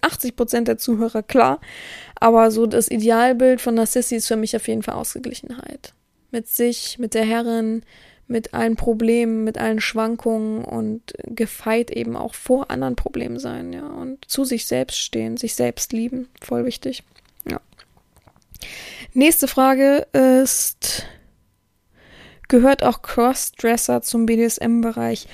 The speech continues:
Finde ich übrigens eine schwierige Frage, ich weiß es selber nicht. Ich bin ja auch kein, äh, Leitfaden oder Lexikon oder wie auch immer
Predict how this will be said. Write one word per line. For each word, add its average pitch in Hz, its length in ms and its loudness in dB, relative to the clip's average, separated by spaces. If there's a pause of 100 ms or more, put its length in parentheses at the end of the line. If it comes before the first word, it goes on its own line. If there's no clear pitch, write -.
(240)
Finde 320 280 4
ich 330 80 2
übrigens 269 280 2
eine 254 100 4
schwierige 262 340 4
Frage, 233 260 2
ich 226 100 -4
weiß 233 180 4
es 220 100 -6
selber 226 240 4
nicht. 214 220 -2
Ich - 140 -6
bin 240 140 4
ja 247 140 6
auch 240 120 2
kein, 233 400 0
äh, - 320 -2
Leitfaden 240 800 4
oder 214 160 4
Lexikon 240 800 0
oder 240 280 -2
wie 247 140 0
auch 247 120 0
immer 240 320 2